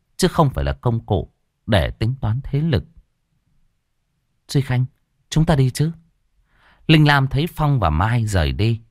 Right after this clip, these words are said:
trong lòng cũng nóng như lửa đốt, quay sang Khanh khẽ hỏi. Khanh cũng bất đắc dĩ gật gật đầu. Hắn lúc này cũng không thể để một kẻ lạ mặt như Phong tỏ ra trượng nghĩa hơn mình.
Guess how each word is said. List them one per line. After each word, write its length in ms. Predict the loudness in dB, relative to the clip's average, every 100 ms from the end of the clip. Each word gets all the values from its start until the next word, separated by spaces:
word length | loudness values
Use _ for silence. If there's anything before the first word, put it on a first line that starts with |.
| _
trong 220 | 0 2
lòng 220 | 2 0
cũng 200 | -4 -2
nóng 220 | -2 -2 0
như 120 | 0
lửa 200 | 0 -2
đốt, 260 | -2 -2 -4 -18 _ _
quay 160 | 0 2
sang 220 | 0 -4
Khanh 240 | -2 -4
khẽ 220 | -2 -4
hỏi. 320 | -2 -2 -2 -6 _ _ _ _ _ -20 -20 -20 _
Khanh 280 | -4 0 0
cũng 220 | -2 -2
bất 140 | -4 -2
đắc 180 | -6 -2
dĩ 220 | -2 0
gật 160 | -2 -2
gật 200 | -6 -6
đầu. 340 | -4 -2 -2 -6 _ _ _ _
Hắn 180 | 0 0
lúc 180 | 0
này 320 | 0 0 0 -4
cũng 160 | -6 -4
không 220 | 0 0
thể 100 | 0
để 160 | -2 -2
một 200 | -4 -4
kẻ 140 | -4
lạ 180 | -2 -4
mặt 220 | -4 -6 -4
như 140 | -6
Phong 360 | -4 -2 0 -2 -8 _ _
tỏ 200 | 0 0
ra 160 | -4
trượng 280 | -4 -4 -2
nghĩa 180 | -2 0
hơn 300 | 0 0 0
mình. 220 | 0 -2